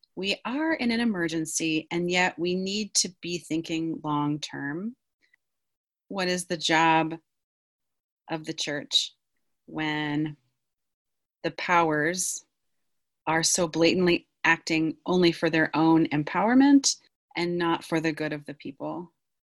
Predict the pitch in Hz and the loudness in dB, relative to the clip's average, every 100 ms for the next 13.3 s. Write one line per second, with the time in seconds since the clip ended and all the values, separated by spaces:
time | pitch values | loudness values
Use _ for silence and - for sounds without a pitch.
0 | _ _ _ _ 156 160 160 170 - 320 | _ _ _ _ -6 -4 -4 -2 2 2
1 | 320 - _ _ _ _ _ _ - 208 | 2 -6 _ _ _ _ _ _ -6 -2
2 | 160 156 151 _ _ _ _ _ _ _ | -2 -4 -10 _ _ _ _ _ _ _
3 | _ _ 254 269 254 208 202 - 220 233 | _ _ 0 2 2 2 -2 -2 2 4
4 | 220 196 185 185 - 165 160 170 - 180 | 6 6 6 6 4 -2 0 2 4 4
5 | 175 - - 262 254 185 185 170 220 214 | 4 2 2 2 0 0 0 2 4 4
6 | 170 160 175 170 160 151 - - 170 165 | 4 4 4 6 4 4 0 -2 -2 -2
7 | 170 160 156 156 151 - - - 151 147 | -2 0 4 2 2 -2 -2 0 2 4
8 | 156 - 247 247 - 302 294 - - 175 | 4 4 2 0 -2 -2 -2 -6 -2 2
9 | 170 - 165 160 151 - - _ _ _ | 2 2 2 2 0 -2 -12 _ _ _
10 | _ _ _ _ _ - 190 208 190 180 | _ _ _ _ _ -2 2 6 6 6
11 | 180 175 170 165 165 165 - 180 - 165 | 4 4 6 6 4 0 0 0 4 6
12 | 196 160 160 165 - 202 156 170 180 - | 4 0 -4 -4 -2 -4 -2 -2 -4 0
13 | 208 226 | 2 2